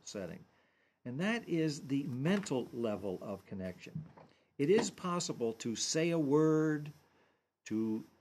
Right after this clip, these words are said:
to turn a phrase that resonates with people, with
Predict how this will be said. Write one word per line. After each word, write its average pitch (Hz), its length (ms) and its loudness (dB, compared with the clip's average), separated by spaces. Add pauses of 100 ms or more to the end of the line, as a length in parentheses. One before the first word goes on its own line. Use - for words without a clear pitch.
(340)
to 110 100 -6
turn 160 360 2
a 151 40 0
phrase 147 920 2 (460)
that 120 340 -2
resonates 127 720 2
with 123 260 -2
people, 147 540 0 (580)
with 139 180 0